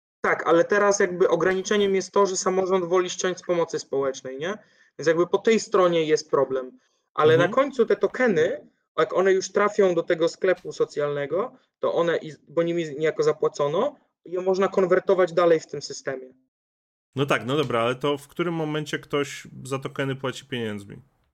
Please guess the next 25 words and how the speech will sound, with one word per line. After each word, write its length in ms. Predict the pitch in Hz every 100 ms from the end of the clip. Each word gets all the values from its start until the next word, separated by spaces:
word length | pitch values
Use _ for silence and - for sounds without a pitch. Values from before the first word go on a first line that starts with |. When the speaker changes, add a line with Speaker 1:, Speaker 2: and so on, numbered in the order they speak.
| _ _ _ _ _ _
Speaker 2:
No 60 | 120
bo 140 | 131 143
ustaliliśmy, 480 | 131 160 151 170
że 100 | 147
nie 120 | 151 143
samorząd, 560 | 156 131 110 104 98
to 100 | -
kto 180 | 113 139
płaci 300 | 131 104 -
za 100 | 104
to, 140 | - 101
za 120 | 110 104
te 140 | 107
tokeny 340 | - - 107
pieniędzmi? 520 | 107 104 104 101 104 110 _ _ _ _ _ _ _ _ _ _ _ _ _ _ -
Speaker 1:
Może 440 | 156 156 160 156
to 140 | 156 156
częściowo 500 | 165 147 - 156 147
robić 240 | 143 139
samorząd, 600 | - 139 139 139 165 208
mogą 320 | 170 151 156
to 100 | 165
robić, 400 | 156 143 143 -
y, 20 | - 147 143 143 139 _ _ _
f-, 140 | -